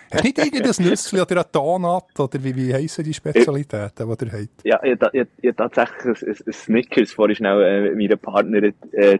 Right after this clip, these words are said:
Speaker 2: teilen gehabt. Weil wir, wir sind spät aufgestanden, es ist gestern am Abend eben ein bisschen später geworden. Wir sind, und dann habe ich jetzt gemerkt, Achtung, Achtung, die Erwachsenheit klopft langsam aber sicher an der Tür an. Wir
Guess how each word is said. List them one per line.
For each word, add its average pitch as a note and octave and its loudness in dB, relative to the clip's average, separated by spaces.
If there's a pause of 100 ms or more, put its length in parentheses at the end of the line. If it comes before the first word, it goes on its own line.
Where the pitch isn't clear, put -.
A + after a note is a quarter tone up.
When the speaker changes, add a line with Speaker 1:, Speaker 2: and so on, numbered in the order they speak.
Speaker 2:
teilen G2 4
gehabt. E2+ -2 (280)
Weil G#2 0
wir, G#2+ 0
wir A2+ -8
sind - -8
spät G2+ -2
aufgestanden, A2 -2
es G#2 -2
ist - -8
gestern A2+ 2
am G#2 0
Abend G#2+ 0
eben G#2+ 2
ein G#2+ -6
bisschen A2 -4
später A2+ 2
geworden. G#2+ 0 (380)
Wir A2 -6
sind, A2 0 (180)
und G#2 -2
dann B2 0
habe D3 -2
ich A#2+ -2
jetzt - -14
gemerkt, B2 0
Achtung, B2+ 0 (120)
Achtung, C3 0 (260)
die - 0
Erwachsenheit A2 2
klopft - -2
langsam G#2+ 0
aber G#2 -6
sicher A2 -2
an G#2 0
der G2+ -6
Tür G#2+ 2
an. G2+ 0
Wir F#2 2